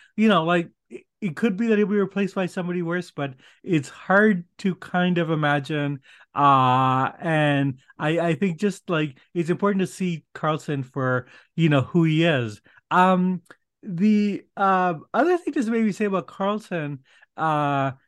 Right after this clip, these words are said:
which is kind of interesting, is, you know, he himself kind of had a trajectory. Um, and it's worth kind of remembering that, like, when he first started,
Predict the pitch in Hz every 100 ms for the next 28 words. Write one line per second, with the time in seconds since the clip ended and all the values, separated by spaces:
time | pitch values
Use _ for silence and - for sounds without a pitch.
0 | _ _ - 175 170 - 202 190 175 190
1 | 220 - 156 151 147 131 _ _ 208 214
2 | 190 156 - 165 233 294 262 277 254 233
3 | 233 180 196 185 - 160 131 180 170 165
4 | 127 113 110 _ _ _ 156 170 170 160
5 | 151 156 - - 180 190 185 180 175 _
6 | _ 214 196 185 285 285 302 240 214 208
7 | 202 233 220 156 147 151 143 _ _ 170
8 | 170 165 180 196 165 _ - 254 262 -
9 | - - 185 202 190 170